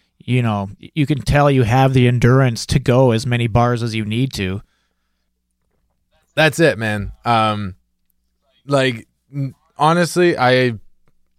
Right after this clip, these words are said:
Speaker 2: I, I could probably keep it for five minutes
Speaker 1: Right.
Speaker 2: and it'd still be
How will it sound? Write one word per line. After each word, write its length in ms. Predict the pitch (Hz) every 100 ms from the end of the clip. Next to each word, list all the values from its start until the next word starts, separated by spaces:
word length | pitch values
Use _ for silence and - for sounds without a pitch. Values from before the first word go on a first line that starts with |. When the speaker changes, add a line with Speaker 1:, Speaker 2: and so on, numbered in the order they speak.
| _ _ _ _ _ _ _ _
Speaker 2:
I, 240 | 131 139 131
I 40 |
could 180 | 131 131
probably 400 | 143 147 143 143
keep 260 | 113 135 127
it 100 | 117
for 180 | - 113
five 340 | 123 117 101
minutes 440 | 110 104 101 -
Speaker 1:
Right. 180 | 120 123
Speaker 2:
and 420 | 107 104 98 98 -
it'd 160 | 107
still 280 | - - 110
be 400 | 95 95 92 87